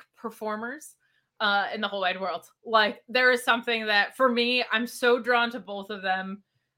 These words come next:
Them working together is awesome. And Robert, the, the difference from August till now in this women's division is insane to me. Like, and I kind of,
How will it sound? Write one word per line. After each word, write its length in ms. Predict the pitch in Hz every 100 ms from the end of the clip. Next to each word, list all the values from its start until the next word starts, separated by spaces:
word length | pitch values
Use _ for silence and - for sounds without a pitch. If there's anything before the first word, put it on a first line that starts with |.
| _
Them 540 | 196 233 220 220 220 208
working 320 | 226 226 240
together 400 | 202 220 214 220
is 100 | 202 190
awesome. 560 | 196 214 - 247 233 226
And 400 | 180 180 180 185 180 _ _ _ _ _ _ _ _ -
Robert, 460 | 214 277 294 277 -
the, 200 | 202 196 - - _ 208
the 260 | 202 196 170
difference 440 | 247 262 330 339
from 200 | - 233
August 480 | 190 208 247 302 -
till 160 | 269 233
now 260 | 220 196
in 80 | 190
this 200 | 208 214
women's 360 | 214 214 208 226
division 480 | 196 196 196 202 185 -
is 140 | 196 185
insane 800 | 185 202 - - - 190 185 180
to 120 | 190
me. 260 | 160 151 131 -
Like, 360 | 208 202 196 _ _ _ _ _ -
and 100 | 247
I 40 |
kind 280 | 294 427 480 494
of, 120 | 466